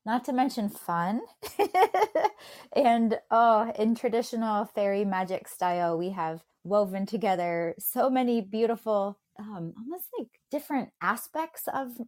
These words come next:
nature, the sexual aspect, the aspect, I love what you were sharing about the trees, of not coming from the savior complex, but really,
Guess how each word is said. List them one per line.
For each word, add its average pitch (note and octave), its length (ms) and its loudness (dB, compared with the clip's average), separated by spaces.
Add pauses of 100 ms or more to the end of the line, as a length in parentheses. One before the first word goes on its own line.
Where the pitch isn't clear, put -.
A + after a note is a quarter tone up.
nature, C4 580 -2
the B3 100 -4
sexual A#3 480 -4
aspect, G#3+ 840 -2
the F#3+ 80 -4
aspect, F#3 560 -2
I F#3 60 -6
love F#3 160 -6
what F#3 120 -4
you F3 60 -6
were F3+ 120 -4
sharing F#3 240 -8
about E3+ 140 -4
the E3+ 80 -8
trees, F3 680 -6
of D3+ 160 -8 (240)
not F#3+ 260 -6
coming F#3+ 360 -4
from F3+ 240 -8
the F#3 80 -8
savior F#3 440 -4
complex, E3+ 800 -10
but E3+ 180 -12
really, E3+ 440 -8